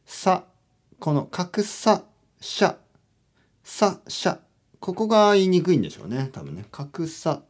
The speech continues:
社会。格差社会。はいはい。えーと、次ね。うーんと、僕にとってこれ簡単ですけど、著作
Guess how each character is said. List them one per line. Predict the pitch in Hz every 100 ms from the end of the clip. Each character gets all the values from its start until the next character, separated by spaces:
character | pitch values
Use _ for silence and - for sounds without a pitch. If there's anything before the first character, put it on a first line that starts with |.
| _
社 | - - 131
会。 | - - _ _
格 | - 135 139 - 151
差 | - - 143
社 | 143 -
会。 | - - - _ _
は | -
い | -
は |
い。 | - _ _ _ _ _ _ _ _ _ _ _ _ _ _ _ _ _ _
え | - 160
ー | 156
と、 | 147 151
次 | 143 143 135 147
ね。 | 95 76 - _ _ _ _ _ _ _ _ _ _ _ _ _ -
う |
ー | 101 98 95 95 92
ん | 92 - _ _
と、 | - 92 90 90 - _ _ _ _ _ _ _ _ _ _ _ _ _ _ _ _ - -
僕 | 123 156 160
に | 523
と | -
っ | -
て | -
こ | 131
れ | 117
簡 | - 170 185
単 | - - 185 180
で | 180
す | 180
け | 90
ど、 | 85
著 | - -
作 | 175 220 220